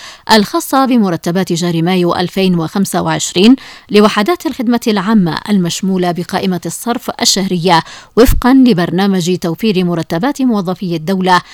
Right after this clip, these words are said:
المنبثق عن قانون الآلية الاستثنائية لتوفير مرتبات موظفي الدولة وتسديد صغار المودعين.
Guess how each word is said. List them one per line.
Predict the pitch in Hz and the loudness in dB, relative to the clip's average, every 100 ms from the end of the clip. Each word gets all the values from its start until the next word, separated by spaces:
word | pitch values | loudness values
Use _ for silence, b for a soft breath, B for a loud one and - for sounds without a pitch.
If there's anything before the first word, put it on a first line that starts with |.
| B B 202 | B B 4
المنبثق | 208 175 156 175 214 - | 4 4 0 0 -2 2
عن | 262 214 | 4 4
قانون | - 190 180 175 | 2 0 0 0
الآلية | 165 - 175 175 170 | -2 -2 -2 -4 -4
الاستثنائية | 170 - 180 180 160 175 202 302 | -6 -6 -6 -4 -4 -2 0 0
لتوفير | 320 277 247 233 220 | 0 -4 -2 0 0
مرتبات | 190 175 - 175 185 | 0 -2 -4 -4 -2
موظفي | 180 170 165 156 269 269 | -2 -2 -4 -6 -4 -4
الدولة | 180 190 180 165 B B B | -2 0 2 0 B B B
وتسديد | 185 190 175 185 - 180 170 175 | 0 0 0 -6 -4 -4 0 -2
صغار | 165 170 185 175 | -2 -4 -4 -4
المودعين. | 156 185 190 - - | -2 0 0 -4 -12